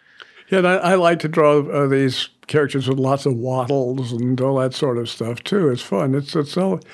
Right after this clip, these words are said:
it's humanity, you know, it's, we're bumping along. There is a, a, a, also, uh, there is a, a, a, an enormous, uh, affection in, in all these things.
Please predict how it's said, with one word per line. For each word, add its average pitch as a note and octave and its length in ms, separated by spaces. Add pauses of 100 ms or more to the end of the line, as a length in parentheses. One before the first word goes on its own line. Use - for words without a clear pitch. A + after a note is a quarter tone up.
(400)
it's G#3 420
humanity, B3+ 560
you C#3 180
know, C#3 240
it's, D3 200
we're D#3+ 200 (380)
bumping E3+ 480
along. B2 480 (440)
There G3+ 140
is G#3 140
a, G#3+ 60
a, F#3 760
a, G3 40
also, F3+ 680 (420)
uh, C#3 500 (800)
there D#3 220
is E3 180
a, E3 100
a, D3+ 260
a, C#3+ 600
an C3+ 100
enormous, E3+ 420
uh, D3+ 420 (160)
affection C#3+ 580
in, B2 280
in B2 180
all A#2+ 220
these A2 280
things. F#2+ 500